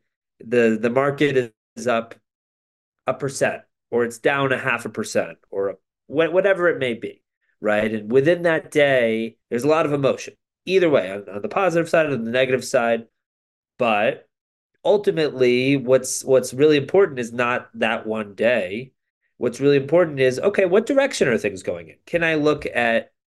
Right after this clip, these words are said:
the first quarter, right? And, and see,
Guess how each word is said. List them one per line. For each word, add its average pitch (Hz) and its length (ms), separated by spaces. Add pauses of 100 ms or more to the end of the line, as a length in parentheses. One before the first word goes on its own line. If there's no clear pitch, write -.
(260)
the 127 120
first 143 320
quarter, - 420 (260)
right? 110 300
And, 107 160
and 110 240
see, 113 560